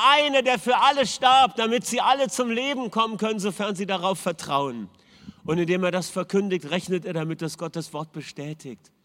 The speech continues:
Durch Zeichen und Wunder, durch Machterweisungen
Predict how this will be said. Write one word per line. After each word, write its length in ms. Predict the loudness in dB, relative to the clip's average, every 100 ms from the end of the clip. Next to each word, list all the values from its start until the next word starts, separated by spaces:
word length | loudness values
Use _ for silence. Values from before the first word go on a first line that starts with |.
| _ _ _ -10
Durch 160 | -10
Zeichen 540 | -10 -8 -8 -8 -10 -14 _
und 220 | -8 -6
Wunder, 360 | -4 -4 -4 -6 -10 -6
durch 160 | -4
Machterweisungen 1080 | 0 0 -2 -6 -4 -2 -2 -2 -6 -6 -8